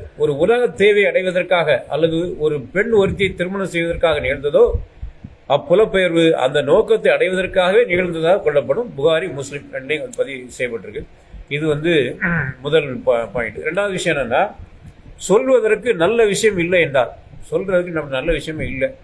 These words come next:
இப்ப என்ன செய்யறது? அதுக்கான ஹதீஸ், "இறைவனையும் மறுமை நாளையும் விசுவாசிப்பவர் நல்லதே பேச வேண்டும் அல்லது மௌனமாக இருக்க வேண்டும்." முஸ்லிம்ட ஹதீஸ் கிரந்தத்துல பதிவு செய்யப்பட்டிருக்கு. அல்லாஹ்வையும்,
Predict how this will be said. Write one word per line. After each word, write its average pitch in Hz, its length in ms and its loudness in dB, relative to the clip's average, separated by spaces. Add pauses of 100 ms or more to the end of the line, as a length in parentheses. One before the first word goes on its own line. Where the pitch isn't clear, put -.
(140)
இப்ப - 120 -8
என்ன 139 140 -4
செய்யறது? 117 260 -14 (840)
அதுக்கான 165 380 0
ஹதீஸ், 139 380 -2 (1160)
"இறைவனையும் 196 680 0
மறுமை 185 360 2
நாளையும் 185 520 0
விசுவாசிப்பவர் 160 800 2 (380)
நல்லதே 208 560 2
பேச 175 320 0
வேண்டும் 139 420 0
அல்லது 143 360 0
மௌனமாக 175 520 2
இருக்க 131 240 -2
வேண்டும்." 107 360 -10 (380)
முஸ்லிம்ட 160 400 0
ஹதீஸ் 139 280 0
கிரந்தத்துல 131 520 0 (320)
பதிவு 143 240 2
செய்யப்பட்டிருக்கு. 110 680 -8
அல்லாஹ்வையும், 175 580 0